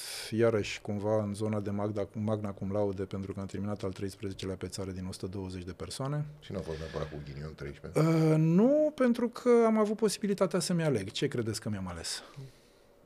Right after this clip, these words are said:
Speaker 2: Noi toți sau numai eu, că te-am rugat să
Speaker 1: Tu
Speaker 2: renunți?
Speaker 1: acum, tu acum, Codruț, ce, ce crezi că mi-am ales eu? Ce-
Speaker 2: Dacia.
Speaker 1: Ei, nu. Aro Câmpul Lung.
Speaker 2: Bun.
Speaker 1: Da?
Speaker 2: Bun, înțeleaptă
Speaker 1: Și iată
Speaker 2: alegere.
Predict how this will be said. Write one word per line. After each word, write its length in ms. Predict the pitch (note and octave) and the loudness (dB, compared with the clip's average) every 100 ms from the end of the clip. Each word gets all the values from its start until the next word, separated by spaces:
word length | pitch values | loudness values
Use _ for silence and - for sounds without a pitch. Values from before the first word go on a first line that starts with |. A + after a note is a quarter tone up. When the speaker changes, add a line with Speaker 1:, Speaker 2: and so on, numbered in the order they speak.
| _ _ _ _ _ F2 | _ _ _ _ _ -8
Speaker 2:
Noi 200 | E2+ G#2 F#2 | -4 -4 -4
toți 240 | A2 C#3+ | -4 -2
sau 160 | C3+ A2+ | -2 -4
numai 300 | G2 F#2+ G2 | -2 -2 2
eu, 60 | C3 - | 2 4
că 160 | - | 4
te-am 180 | D3+ D3 | 6 6
rugat 220 | D#3+ G3 | 8 6
să 100 | - | 10
Speaker 1:
Tu 60 | G#3+ | 12
Speaker 2:
renunți? 520 | G4+ G4 G4 E4+ - | 12 12 10 8 6
Speaker 1:
acum, 280 | F#4 F4+ C#4 C4+ C4 - | 8 8 8 6 6 4
tu 180 | C4+ A#3 | 6 8
acum, 420 | G3 - E3 D#3 | 8 8 8 8
Codruț, 300 | D#3 D3 D3+ | 4 4 2
ce, 240 | - D4 A3+ | 0 -2 -4
ce 160 | - C#4+ | 2 2
crezi 260 | A3+ F#3+ - | 6 6 6
că 100 | C#3+ | 4
mi-am 220 | C3+ A#2+ | 4 2
ales 260 | G#2+ G2 | 0 -4
eu? 60 | G#2 | -4
Ce- 160 | B2 F3 | 2 4
Speaker 2:
Dacia. 320 | F#3+ - - - - - - - - | 4 2 -6 -8 -14 -10 -10 -10 -8
Speaker 1:
Ei, 160 | G#2 | -2
nu. 200 | G#2 G#3 - - - - - - - - - - - | 4 2 2 -10 -20 -20 -18 -16 -16 -16 -18 -18 -6
Aro 240 | G#2 D3+ | -2 -2
Câmpul 320 | D3+ E3 E3+ | -4 -6 -2
Lung. 220 | B2+ - - - A#2 | -4 -4 -16 -14 -8
Speaker 2:
Bun. 280 | D#3+ G#3+ - - - | -2 0 -2 -12 -10
Speaker 1:
Da? 240 | - C#3 G#3+ - G#2+ | -4 -2 -4 -10 -8
Speaker 2:
Bun, 160 | C3+ B2+ E2+ | -2 0 -2
înțeleaptă 680 | F2 A2+ C#3 C#3 E2 D2 C2+ | -2 2 2 2 0 0 -6
Speaker 1:
Și 280 | - - G3 | -4 0 0
iată 200 | A#3+ A#3 | 2 2
Speaker 2:
alegere. 160 | G#3+ | 2